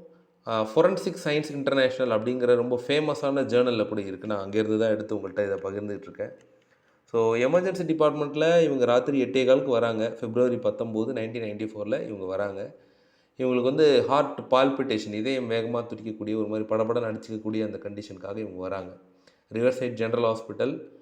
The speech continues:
கலிஃபோர்னியால பேராமெடிக்ஸ்னால, அதாவது இந்த இ எம் எஸ் ஸ்டாஃப்ஸ் இவங்களால கொண்டு வரப்படுறாங்க. வரும்போது இவங்க ரொம்ப கன்ஃபியூஸ்டு ஸ்டேட்ல இருந்திருக்காங்க.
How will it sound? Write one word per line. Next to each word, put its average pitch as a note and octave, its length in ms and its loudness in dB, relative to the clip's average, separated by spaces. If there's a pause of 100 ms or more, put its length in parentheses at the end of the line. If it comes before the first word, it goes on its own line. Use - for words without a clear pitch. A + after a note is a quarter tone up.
(320)
கலிஃபோர்னியால G#2+ 880 -4
பேராமெடிக்ஸ்னால, A2+ 680 0
அதாவது G#2 440 -2
இந்த B2+ 140 -4
இ B2+ 40 0
எம் C3 180 4
எஸ் A#2+ 160 -2
ஸ்டாஃப்ஸ் G#2+ 360 0 (600)
இவங்களால A#2+ 460 2
கொண்டு A2+ 240 0
வரப்படுறாங்க. F#2+ 480 -4 (460)
வரும்போது D#3 460 4
இவங்க C#3 160 2
ரொம்ப C#3 380 2
கன்ஃபியூஸ்டு C3+ 580 -2
ஸ்டேட்ல A2 240 -2
இருந்திருக்காங்க. F#2+ 640 -6